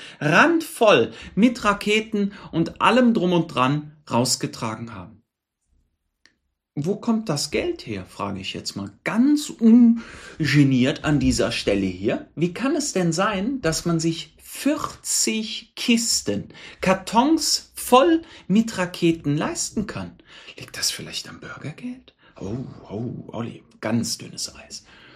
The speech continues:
Zitat, "Ein Kunde hat mehr als eintausendsechshundert Euro für Feuerwerk ausgegeben." Und ich hatte ja bereits im Olli-Kanal über die Situation berichtet, nachdem die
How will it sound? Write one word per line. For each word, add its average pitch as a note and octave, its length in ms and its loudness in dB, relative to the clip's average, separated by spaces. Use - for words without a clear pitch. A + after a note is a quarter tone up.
Zitat, G#3 500 2
"Ein A#3 240 6
Kunde A3 340 4
hat D#3+ 160 -4
mehr D3 160 2
als D#3 240 -4
eintausendsechshundert E3 1120 -2
Euro A2 240 -2
für E3+ 200 -8
Feuerwerk A2+ 640 -8
ausgegeben." - 640 -12
Und F3+ 80 0
ich A3+ 140 4
hatte C#4+ 120 4
ja A3 60 8
bereits F#3+ 320 2
im F3+ 100 0
Olli-Kanal F#3+ 540 0
über D#3 580 0
die C#3 400 2
Situation C#3+ 580 0
berichtet, F3 360 0
nachdem D#3 340 2
die C3+ 260 4